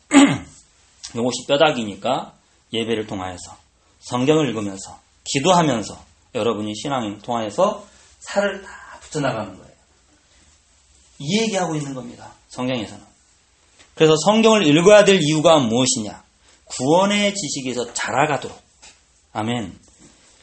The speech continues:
진리를 바로 알도록. 우리가 알고 있는 지식이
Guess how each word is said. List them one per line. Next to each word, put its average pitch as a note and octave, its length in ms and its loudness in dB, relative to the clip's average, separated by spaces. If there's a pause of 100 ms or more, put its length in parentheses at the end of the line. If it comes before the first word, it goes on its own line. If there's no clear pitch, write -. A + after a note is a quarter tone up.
(120)
진리를 A#3 500 4
바로 A3 440 6
알도록. C3 440 2 (920)
우리가 F#3+ 260 4 (140)
알고 F3 240 4
있는 G3+ 180 0
지식이 D3 720 -4